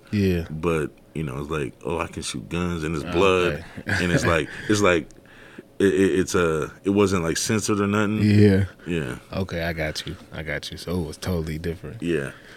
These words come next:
Speaker 2: So I just said, I just, like, went back to that story just because it was
Speaker 1: Yeah.
Speaker 2: like, it's like, I, even before I went to s-, uh, uh,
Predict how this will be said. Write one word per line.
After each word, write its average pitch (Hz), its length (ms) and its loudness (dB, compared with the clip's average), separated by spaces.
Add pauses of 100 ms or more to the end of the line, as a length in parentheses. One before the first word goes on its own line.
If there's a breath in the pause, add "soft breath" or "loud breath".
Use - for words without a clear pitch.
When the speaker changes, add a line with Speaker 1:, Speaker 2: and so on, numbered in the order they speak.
(540 loud breath)
Speaker 2:
So 101 240 2
I 104 100 8
just 110 220 0
said, 101 300 4
I 98 100 4
just, 98 220 0
like, 80 260 0
went 95 220 -2
back 90 180 0
to - 100 -10
that 85 200 0
story 80 380 -2
just 78 180 -8
because 76 380 -2
it 76 40 0
was 78 100 0
Speaker 1:
Yeah. 92 160 2
Speaker 2:
like, - 160 -2 (580 loud breath)
it's 73 180 -6
like, 78 240 -2 (200)
I, 82 280 0 (220)
even 90 420 2
before 85 480 0
I 78 40 0
went 78 220 -4
to 69 80 -8
s-, - 120 -10 (200)
uh, 67 300 -6 (1300 loud breath)
uh, 55 260 -10